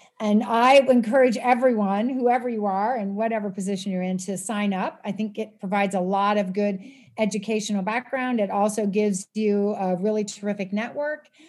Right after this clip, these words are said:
Um, and it's very talking about, it raises awareness, I think, in a lot of ways. Um, you will have to be approved, but that's mostly 'cause we got spammed a lot in the beginning. So we <laughs> realized we had to, had to do that. But there's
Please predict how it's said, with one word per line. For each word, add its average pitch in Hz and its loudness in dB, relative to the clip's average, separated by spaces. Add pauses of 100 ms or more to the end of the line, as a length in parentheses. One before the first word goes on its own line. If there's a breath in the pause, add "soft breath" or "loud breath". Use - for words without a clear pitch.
(280 soft breath)
Um, 208 0
and 240 4
it's 233 0
very 254 6
talking 254 0
about, 233 -2
it 208 0
raises 240 6
awareness, 240 2
I 285 -2
think, 311 -8
in 254 -2
a 233 -2
lot 214 0
of 185 -4
ways. 208 -2 (340 soft breath)
Um, 208 2 (260 loud breath)
you 220 -6
will 254 4
have 262 0
to 262 -4
be 254 0
approved, 233 -2
but 202 -6
that's 208 -6
mostly 220 -4
'cause 208 -2
we 208 -4
got 190 -2
spammed 214 -2
a 190 0
lot 175 -2
in 175 -8
the 180 -2
beginning. 170 -4
So 190 -2
we 190 0
<laughs> 254 2
realized 233 4
we 415 0
had 349 2
to, 240 2 (500 loud breath)
had 269 -4
to 254 -6
do 247 -8
that. 233 -2
But 294 0
there's 320 2